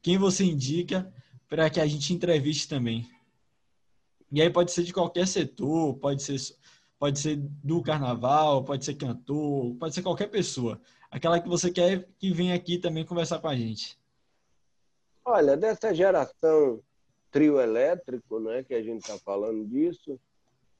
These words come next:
Speaker 2: poxa, tem aí o Durval Leles, tem o Luiz Caldas, né?
Speaker 1: Tá.
Speaker 2: Que é o pessoal que, é, continuou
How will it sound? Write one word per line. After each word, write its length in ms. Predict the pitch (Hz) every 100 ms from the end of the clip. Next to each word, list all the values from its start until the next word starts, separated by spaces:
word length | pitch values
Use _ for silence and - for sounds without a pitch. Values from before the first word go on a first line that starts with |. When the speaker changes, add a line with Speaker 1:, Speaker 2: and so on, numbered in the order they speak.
| _
Speaker 2:
poxa, 420 | 202 151 131 131 120 127 - _ -
tem 240 | 143 135
aí 160 | 123 139
o 80 | 135
Durval 540 | 127 139 120 131 120
Leles, 680 | 117 131 139 139 131 120 - _ _ _ _ _
tem 160 | - 151
o 240 | 151 143 139
Luiz 340 | 139 143 143
Caldas, 880 | - 143 143 139 139 135 135 131 - - _ _ - - _ _ _ _ _ _ _
né? 360 | 143 156 180 208 - - _ _ _
Speaker 1:
Tá. 100 | 147
Speaker 2:
Que 60 | 151
é 20 |
o 60 | 147
pessoal 600 | 160 160 - 131 131 151
que, 360 | - 170 160 - _ _ _ _ _ _ -
é, 800 | 139 139 139 139 139 139 131 - - _
continuou 1160 | - 180 - 214 240 214 156 156 180 180 127